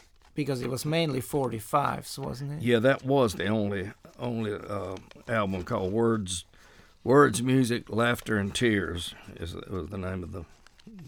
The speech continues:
Speaker 2: the, the album. Uh, there's a, I picked up a Jimmy Buffett forty-five from those early days off of Barnaby, and we had a song called L S D,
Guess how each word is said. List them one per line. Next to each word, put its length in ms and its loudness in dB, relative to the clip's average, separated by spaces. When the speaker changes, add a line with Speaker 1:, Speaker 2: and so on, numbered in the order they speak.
Speaker 2:
the, 320 -12
the 220 -10
album. 320 -8
Uh, 260 -6
there's 260 -4
a, 200 -6
I 40 -6
picked 340 -2
up 120 -2
a 60 -12
Jimmy 320 -2
Buffett 380 -4
forty-five 720 0
from 200 -8
those 260 -4
early 300 -4
days 540 -4
off 220 -2
of 100 -8
Barnaby, 380 -2
and 80 -2
we 120 0
had 120 4
a 60 -6
song 260 -2
called 260 0
L 180 2
S 140 -4
D, 480 -2